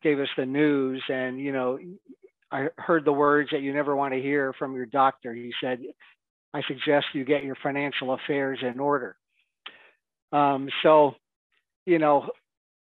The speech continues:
that was, uh, yeah, that was not something easy to take, but, uh, you know, we both decided that we weren't just gonna give in, we were gonna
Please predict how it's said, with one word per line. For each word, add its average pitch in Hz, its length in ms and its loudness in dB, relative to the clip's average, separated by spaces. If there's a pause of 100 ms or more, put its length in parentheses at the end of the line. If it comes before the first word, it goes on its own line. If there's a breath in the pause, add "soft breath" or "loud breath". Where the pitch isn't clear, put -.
(360)
that 185 240 4
was, 190 180 4
uh, 156 340 4
yeah, 147 200 -2
that 160 140 2
was 180 140 -2
not 160 220 -4 (160)
something 156 260 -6
easy 151 340 -4
to 143 100 -6 (120)
take, 143 280 0 (220)
but, 139 300 0
uh, 143 100 2
you 139 120 0
know, 143 60 0
we 139 140 -2
both 156 280 4
decided 147 500 0
that 139 300 -4
we 151 100 -6
weren't 147 220 -2
just 151 180 -8
gonna 143 160 -6
give 135 280 0
in, 143 180 0
we 135 120 -2
were 135 100 -6
gonna 131 220 -6